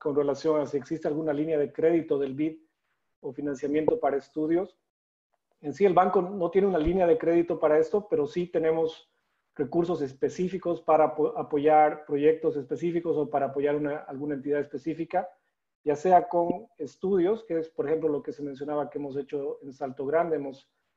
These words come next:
realizado va-, varios estudios acompañando el proceso de Salto Grande, o con inversión. Eh, solamente en los últimos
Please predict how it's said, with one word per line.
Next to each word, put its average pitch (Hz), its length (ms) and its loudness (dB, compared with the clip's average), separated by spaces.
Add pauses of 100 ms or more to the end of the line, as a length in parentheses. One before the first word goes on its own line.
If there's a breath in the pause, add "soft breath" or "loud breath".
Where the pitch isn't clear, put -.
(300)
realizado 143 400 -2
va-, 151 240 2
varios 156 280 2
estudios 156 400 -4
acompañando 147 920 -2 (100)
el 156 160 -6
proceso 143 360 -4
de 139 60 -4
Salto 151 300 -8
Grande, 170 400 -2 (540)
o 202 260 0
con 185 440 0
inversión. 147 800 0 (120)
Eh, 143 280 -6
solamente 170 580 0
en 151 120 2
los 147 320 -4
últimos 160 580 -2